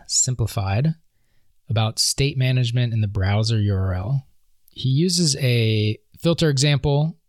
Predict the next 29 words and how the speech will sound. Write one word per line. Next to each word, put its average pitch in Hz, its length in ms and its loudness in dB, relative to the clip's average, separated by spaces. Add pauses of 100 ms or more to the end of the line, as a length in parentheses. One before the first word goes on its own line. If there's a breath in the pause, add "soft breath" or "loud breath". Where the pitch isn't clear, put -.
(120)
using 110 580 -2
use 120 340 2
search - 360 -2
params 110 680 0 (600)
from 107 200 -2
React 104 300 0
Router. 98 400 0 (1300)
The 151 160 2
nice 190 260 2
thing 240 100 2
about 170 140 2
this 147 140 2
pattern 139 340 2
is 113 160 0
that 110 340 -2 (300)
when 123 200 0
you 120 100 2
navigate 120 500 0
away 107 340 2
from 104 640 0 (140)
a 123 100 -2
page 120 400 0
and 104 100 0
then 98 120 0
come 110 200 -2
back, 123 580 -2
the 107 80 -2
state 113 300 0
remains. 98 680 0